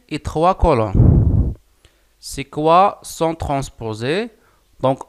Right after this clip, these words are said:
alors, le premier ligne, c'est exactement le premier colonne de la matrice transposée de A. Bien. Je pense qu'il est clair.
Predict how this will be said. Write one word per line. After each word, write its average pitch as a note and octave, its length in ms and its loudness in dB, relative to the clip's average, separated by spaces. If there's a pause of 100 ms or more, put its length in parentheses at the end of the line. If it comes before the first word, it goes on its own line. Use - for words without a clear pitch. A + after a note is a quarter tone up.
alors, D3+ 540 2
le A#2+ 140 -8
premier C#3+ 680 -2
ligne, E3+ 460 -4
c'est C3+ 240 -10
exactement E3 760 -4
le E3 120 -4
premier E3 460 -6
colonne C#3 500 -2
de B2 80 -6
la B2+ 160 -2
matrice B2+ 460 -6
transposée A#2 640 -6
de A2+ 160 -14
A. - 100 -16 (1400)
Bien. G2+ 220 -18 (1600)
Je B2+ 80 -16
pense D3 340 -8
qu'il C#3 180 -10
est C3+ 60 -8
clair. G#2+ 260 -18